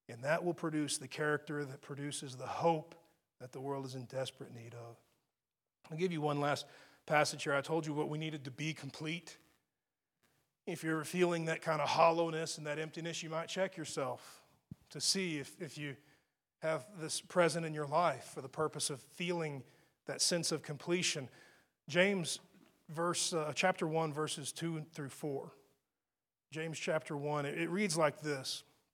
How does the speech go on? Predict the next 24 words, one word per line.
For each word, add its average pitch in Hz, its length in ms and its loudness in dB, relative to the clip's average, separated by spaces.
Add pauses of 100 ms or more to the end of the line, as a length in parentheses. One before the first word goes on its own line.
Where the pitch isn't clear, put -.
(840)
"Consider 240 600 2
it 247 80 -2
all 196 240 8
joy 147 580 2 (680)
when 160 240 0
you 165 140 0
encounter 165 760 0 (140)
problems, 165 800 2 (1900)
knowing 196 440 6
that 175 180 4
the 165 80 0
testing 233 540 0
of 175 160 0
your 170 160 2
faith 175 640 -4
produces 151 600 -4
perseverance." 170 1200 -2 (840)
Now 160 80 -2
here's 196 220 2
verse 196 220 -4
four. 160 260 2
Here's 170 280 -2
what's 160 220 -4
important. 143 460 -4